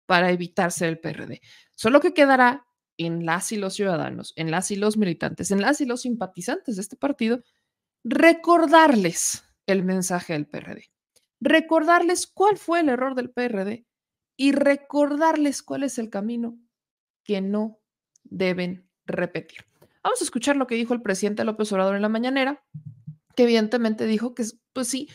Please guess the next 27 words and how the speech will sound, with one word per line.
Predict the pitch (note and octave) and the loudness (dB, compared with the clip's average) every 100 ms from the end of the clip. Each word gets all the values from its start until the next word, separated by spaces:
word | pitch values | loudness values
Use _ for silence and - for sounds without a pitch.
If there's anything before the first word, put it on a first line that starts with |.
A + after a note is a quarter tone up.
| - - - | -20 -20 -2
con | A3+ G#3+ G#3 G3+ | 2 4 2 2
sentimentalismo, | A#3 A#3 B3 A#3+ B3 D#4+ F4+ C#4+ F4+ | 0 2 2 0 0 2 2 2 -4
pues | - B3 | -6 -6
sí | A3 | -4
le | G#3+ | -2
daba, | G3+ G3+ F#3+ F3+ - _ _ _ _ _ _ _ | 0 2 2 0 -8 _ _ _ _ _ _ _
sí, | - G#3 | -6 -4
sí | F#3+ | 0
le | G#3 G3+ | 2 2
pegaba, | G3+ G3+ G#3 G3 | 4 6 6 6
¿no?, | G3 A#3 | -2 -6
que | A3+ | -4
desapareciera | F#3+ F#3+ F#3 F#3+ F#3+ A3 | -4 -4 -4 -2 -2 -2
el | G#3 | -2
P | G#3+ | -2
R | G#3+ A3+ | -2 -2
D, | C4+ D4+ - _ | -4 -8 -20 _
pero | - G3+ | -2 2
esa, | G3+ G#3 A3 G3+ F#3 | 4 2 0 0 -2
ahora | F#3+ F#3 G3+ | -4 -6 -6
sí | F#3 | -8
que | F#3 | -10
esa | F3+ F3+ | -8 -6
no | E3+ | -8
fue | - E3 - _ | -6 -8 -8 _
su | - - | -12 -8
decisión. | - - - - | -8 -8 -10 -12